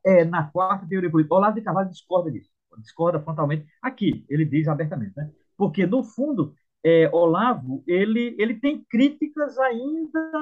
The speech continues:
à Rússia, a Putin, é, ele tem críticas, digamos assim.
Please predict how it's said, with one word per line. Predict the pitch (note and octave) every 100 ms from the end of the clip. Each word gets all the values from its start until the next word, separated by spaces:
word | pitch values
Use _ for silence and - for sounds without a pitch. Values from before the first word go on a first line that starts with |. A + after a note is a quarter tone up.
| D4+ -
à | A3 A3+
Rússia, | G#3+ F#3 B3+ C#4+ - D4 C#4+ _ _ _
a | E3+ F#3
Putin, | - G#3+ B3 C4 C4 C4 A3 - _
é, | F3 F#3
ele | G3
tem | D#3 A3 D#3+
críticas, | G#3 A#3 A3+ G3+ F#3+ D3+ C#3+
digamos | E3 D#3+ D3
assim. | D3 D3